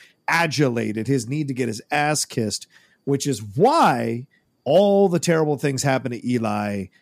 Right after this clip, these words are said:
after that separation in the movie happens later on.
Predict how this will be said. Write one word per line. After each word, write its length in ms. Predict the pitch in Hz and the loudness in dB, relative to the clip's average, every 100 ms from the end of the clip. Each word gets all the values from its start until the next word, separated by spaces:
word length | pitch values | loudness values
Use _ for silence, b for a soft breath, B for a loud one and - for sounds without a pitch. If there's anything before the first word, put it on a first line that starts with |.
| _ - | _ -2
after 300 | 143 160 165 | 0 0 -2
that 160 | 135 123 | -4 0
separation 680 | - 135 127 127 123 131 120 | 0 0 0 -2 -2 -4 -4
in 80 | |
the 60 | 113 | -4
movie 320 | 113 113 107 | -2 -2 -2
happens 420 | 101 113 113 101 | -2 -2 -4 -8
later 260 | 110 104 101 | -6 -4 -2
on. 400 | 147 151 113 | -2 -2 -4